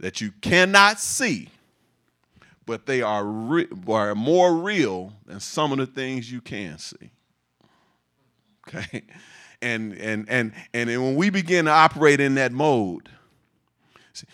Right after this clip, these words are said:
see, the, the, the, the, the, it, the, the scientists will have a problem with this verse. 'Cause they say, "If I can't study it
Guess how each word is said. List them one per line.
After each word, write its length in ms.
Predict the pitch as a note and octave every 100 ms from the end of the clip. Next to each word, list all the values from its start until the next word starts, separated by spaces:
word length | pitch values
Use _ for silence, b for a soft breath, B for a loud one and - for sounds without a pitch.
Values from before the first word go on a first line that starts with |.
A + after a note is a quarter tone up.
| b
see, 240 | - D#3+
the, 260 | D3 - C#3+
the, 240 | G2 B2+ G#2+
the, 280 | A#2 A2 - -
the, 440 | A2 G2 - - _
the, 340 | - A1 C2+ G#2+
it, 200 | A2 -
the, 140 | G#2+
the 140 | A#2
scientists 920 | B2 G#3+ A#3 G3+ F3 D#3+ C#3 - - - _ _ _ -
will 80 | B2+
have 120 | C#3
a 40 |
problem 500 | C3 - F#3+ D3 B2
with 140 | A2+ G#2
this 180 | G2+ F2+
verse. 520 | E2+ - - - _ _ _ _ b b b b b -
'Cause 180 | B2+ A2+
they 160 | D3+
say, 320 | D#3 D#3 C3+
"If 100 | A#2
I 140 | B2 C3+
can't 320 | - D#3 C#3
study 560 | - - E3 E3+ F3
it 80 | F#3